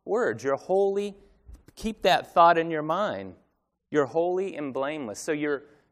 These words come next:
chosen before the foundation of the world. You're holy and you're blameless. This gets better. Verses one five, you're adopted.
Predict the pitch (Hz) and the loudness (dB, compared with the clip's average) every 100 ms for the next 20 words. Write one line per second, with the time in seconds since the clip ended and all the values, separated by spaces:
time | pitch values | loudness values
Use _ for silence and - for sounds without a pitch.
0 | _ - 202 214 226 196 120 98 98 113 | _ -8 -4 -4 -4 -8 -8 -8 -10 -14
1 | - 143 131 143 127 117 110 117 117 117 | -6 -4 -4 -6 -6 -6 -6 -6 -8 -10
2 | 104 104 113 113 - - _ - 156 131 | -8 -4 -4 -4 -8 -20 _ -6 -4 -4
3 | - 185 196 175 107 113 - _ 123 123 | -2 0 0 0 -4 -6 -12 _ -8 -6
4 | 127 120 117 _ 120 127 151 156 90 85 | -4 -6 -8 _ -6 -4 -4 -8 -10 -12
5 | - - - - - _ _ _ _ _ | -12 -12 -14 -20 -20 _ _ _ _ _
6 | _ 170 - 190 - 113 123 165 90 - | _ -2 0 -2 -2 2 2 4 0 -4
7 | - _ _ _ _ _ _ _ _ 196 | -18 _ _ _ _ _ _ _ _ 0
8 | 185 175 127 160 202 190 - 185 196 185 | 0 -4 -2 0 0 -2 2 6 8 6
9 | 120 113 127 - - _ _ _ _ _ | 4 0 -2 -6 -20 _ _ _ _ _
10 | _ _ _ - 139 123 107 104 107 - | _ _ _ -2 0 0 -2 -6 -6 -6
11 | _ 98 82 | _ -16 -16